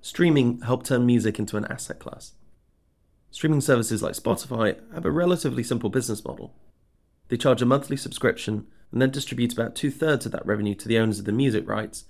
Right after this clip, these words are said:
based on their share of listening. But this relatively simple revenue sharing structure can be easily manipulated.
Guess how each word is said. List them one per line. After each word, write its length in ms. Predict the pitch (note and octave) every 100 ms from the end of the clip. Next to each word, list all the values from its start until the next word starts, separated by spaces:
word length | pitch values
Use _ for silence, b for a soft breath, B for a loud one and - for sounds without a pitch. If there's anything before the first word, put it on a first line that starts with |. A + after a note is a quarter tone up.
| - -
based 280 | A#2+ A#2+ B2
on 80 | A2
their 100 | G2
share 220 | - G#2
of 100 | G2+
listening. 360 | F2 - - - _ _ _ _ _ _ _ _
But 60 | -
this 160 | D#3+ D3+
relatively 420 | D#3+ C#3+ B2+ B2
simple 320 | C3 A#2 G#2+
revenue 320 | D3 D#3+ B2+
sharing 300 | - G#2+ G2+
structure 340 | - F#2+ - G2
can 220 | - A#2
be 100 | A#2 A#2+
easily 280 | B2 A2 G#2+
manipulated. 720 | G#2 G#2+ - - - -